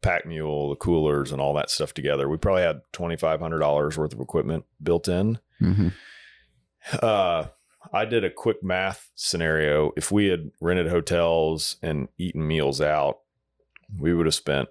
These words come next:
Speaker 1: twelve or fifteen hundred bucks on that trip. And,
Speaker 2: Yeah.
Speaker 1: um, and so we have all that equipment to continue doing this,
Speaker 2: Yeah.
Speaker 1: right? And there, it's just so much more memorable. W-, you don't wake up in a hotel and see elk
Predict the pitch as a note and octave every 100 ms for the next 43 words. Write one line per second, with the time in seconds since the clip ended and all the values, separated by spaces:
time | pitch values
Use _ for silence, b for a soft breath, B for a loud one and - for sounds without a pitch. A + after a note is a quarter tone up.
0 | - - C#2+ C#2+ C#2+ C#2 C#2 - D2+ -
1 | D#2 D2+ C#2 C#2+ - - E2+ E2 - G2
2 | - b b b b b - F2 - -
3 | D#2 C#2 A#1+ - _ _ _ _ _ _
4 | _ _ _ _ - _ _ _ _ _
5 | _ E2+ E2+ - F#2 E2+ D#2 D2 - F#2
6 | F2+ E2 D2+ - G2 - - - D#2 -
7 | E2+ D2 A#1+ C#2+ C2 G#1+ G1+ - - -
8 | A#1 C2+ - - A#2 G#2 F#2+ - B2 -
9 | A#2+ G#2 C3 A2+ G2 F#2+ D#2+ F2 E2 C2+
10 | B1 C2 D#2+ - G#2 G#2 F#2 E2+ F2 E2
11 | E2 D2 D2+ C#2 D#2 D2 C2+ C2+ D#2+ D2
12 | C2+ C#2 -